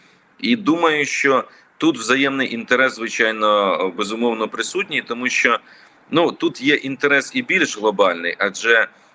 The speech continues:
треба розуміти, що певні технології, е, може опробувати і випробовувати і Китай в цій війні, допомагаючи Росії. Як і заявляв президент про те, що, е, Китай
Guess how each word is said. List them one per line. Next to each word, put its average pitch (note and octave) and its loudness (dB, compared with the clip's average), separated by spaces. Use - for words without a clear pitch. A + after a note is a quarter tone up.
треба B2+ 2
розуміти, B2+ -2
що A2+ 2
певні C3 0
технології, B2 0
е, G#2+ 2
може C#3 0
опробувати A#2+ -2
і A#2 -4
випробовувати A2+ -2
і C3 -2
Китай D#3+ 0
в F2 -18
цій G2+ -10
війні, G2+ -8
допомагаючи A2+ -2
Росії. F#2 -4
Як G#2+ 0
і B2 0
заявляв B2 2
президент A#2+ -2
про A#2 0
те, A2+ -2
що, G#2+ 0
е, G#2 2
Китай C#3+ 0